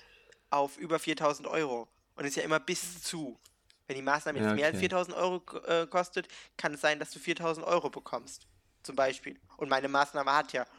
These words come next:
Speaker 1: deutlich mehr als viertausend Euro gekostet. Deswegen habe ich den maximalen Zuschuss bekommen. Und auch manche Sachen sind nicht, ähm, Schu-,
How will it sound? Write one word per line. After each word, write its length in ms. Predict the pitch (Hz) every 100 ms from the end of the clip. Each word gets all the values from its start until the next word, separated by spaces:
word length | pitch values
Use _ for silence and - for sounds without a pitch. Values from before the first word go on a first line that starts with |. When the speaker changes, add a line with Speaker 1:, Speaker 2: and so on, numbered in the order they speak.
| - -
Speaker 1:
deutlich 440 | 135 135 135 -
mehr 200 | 131 127
als 220 | - - - _ _ - -
viertausend 460 | 147 139 135 131
Euro 220 | 139 123 113
gekostet. 400 | - 156 - 123
Deswegen 260 | - 135
habe 120 | 135 123
ich 120 | -
den 240 | 139 - - _ _ -
maximalen 560 | 139 - 139 135 131
Zuschuss 400 | - 185 - 123 -
bekommen. 380 | - 127 113 - - - _
Und 200 | 143 139
auch 140 | 151 147
manche 300 | 143 160 160
Sachen 360 | 160 151 156
sind 340 | 139 151 151 -
nicht, 420 | 147 156 - -
ähm, 460 | 143 139 139 135 135 _ _ _ _ _ _ _
Schu-, 320 | - 165 165